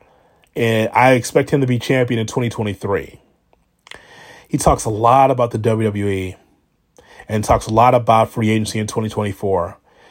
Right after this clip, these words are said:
He's the most polarizing wrestler on the mic since Rowdy Roddy Piper. It's not even close. Um,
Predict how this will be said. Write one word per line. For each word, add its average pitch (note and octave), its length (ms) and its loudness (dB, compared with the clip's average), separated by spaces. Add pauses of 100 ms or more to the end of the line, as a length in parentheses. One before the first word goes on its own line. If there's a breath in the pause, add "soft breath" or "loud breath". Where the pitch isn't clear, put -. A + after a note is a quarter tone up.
(120 soft breath)
He's C3+ 200 0
the B2+ 60 -2
most A#2 220 0
polarizing D3 840 4
wrestler G#2+ 640 -4
on A#2 160 -6
the A2+ 80 -6
mic G#2 320 -4
since G2 300 -10
Rowdy G2+ 380 -2
Roddy F#2+ 300 -6
Piper. F#2+ 480 -10 (260 soft breath)
It's A#2+ 120 -6
not B2 120 0
even F#2+ 140 -4
close. - 500 -6 (840 soft breath)
Um, G2+ 540 2